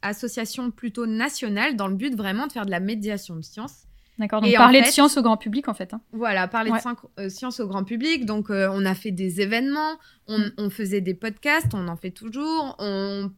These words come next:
Speaker 1: publie des articles d'étudiants pour d'autres étudiants dans toutes les disciplines. Euh, on a rencontré des super personnes. Euh, il y a une, je me souviens, il y a un événement, on avait rencontré Hubert Reeves. Euh, enfin, voilà, on a fait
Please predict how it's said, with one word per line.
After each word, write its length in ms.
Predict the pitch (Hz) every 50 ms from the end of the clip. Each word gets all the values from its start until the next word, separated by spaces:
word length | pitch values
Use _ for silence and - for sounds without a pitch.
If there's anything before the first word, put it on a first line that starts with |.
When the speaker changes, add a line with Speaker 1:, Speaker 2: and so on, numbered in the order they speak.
| _ _
Speaker 1:
publie 380 | - 277 277 254 277 302 294 240
des 200 | 214 214 190 202
articles 520 | 208 214 - - - 277 269 - 220 196
d'étudiants 580 | 190 180 226 208 - - 247 214 220 262 254 262
pour 220 | 247 - 220 190
d'autres 320 | 190 185 214 233 220 - -
étudiants 480 | 202 196 190 - 214 196 214 233 240
dans 140 | 233 190 175
toutes 200 | 170 - 208 -
les 120 | 190 190 185
disciplines. 720 | 170 170 170 180 170 - 196 - - 311 339 339 294 208 - - - - _ _ _ -
Euh, 100 | 202 202
on 140 | 202 196 202
a 100 | 202 196
rencontré 540 | 190 190 190 185 190 202 202 196 - 196 190
des 140 | 185 190 190
super 500 | 185 - - - 208 - 220 208 185 175
personnes. 880 | _ - 214 208 - - - 285 269 269 269 269 254 220 196 185 180 175 - - - - _ -
Euh, 340 | 196 190 185 185 190 190 196
il 80 | 196
y 80 | 185 202
a 140 | 196 190 190
une, 180 | 202 202 202 -
je 200 | - 196 196 175
me 60 | 220
souviens, 400 | 214 208 226 226 233 233 233 226
il 60 | 214
y 40 | 202
a 60 | 190
un 80 | 190 196
événement, 420 | 196 190 196 196 202 208 220 226
on 120 | 233 214 190
avait 180 | 180 175 180
rencontré 480 | 180 165 185 175 165 190 185 - - 202
Hubert 400 | 202 196 190 180 202 196 208 220
Reeves. 500 | 220 233 262 277 269 254 254 220 185 170
Euh, 200 | 185 180 180 180
enfin, 240 | 180 - 202 185 180
voilà, 240 | 190 202 214 214 190
on 40 |
a 80 | 190 185
fait 120 | 180 -